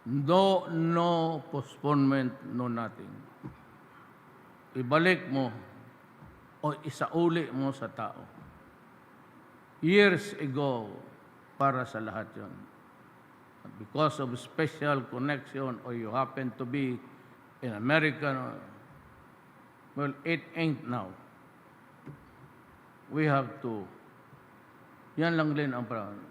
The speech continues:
That is the only way to make a headway dito.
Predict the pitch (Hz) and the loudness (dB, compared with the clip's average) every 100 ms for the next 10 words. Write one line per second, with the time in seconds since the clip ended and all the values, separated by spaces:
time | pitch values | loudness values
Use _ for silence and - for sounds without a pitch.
0 | 131 185 - 180 147 143 151 208 226 214 | 0 0 0 -6 -4 -4 0 0 2 0
1 | 202 175 165 139 - - - 151 151 165 | 0 2 0 -2 -10 -8 -2 2 4 4
2 | 156 131 - - - - - - - - | 2 -2 -12 -18 -20 -20 -20 -20 -20 -20
3 | - - - - 143 131 143 135 135 127 | -20 -20 -20 -6 -4 0 0 0 0 0
4 | 113 113 98 | 0 -6 -8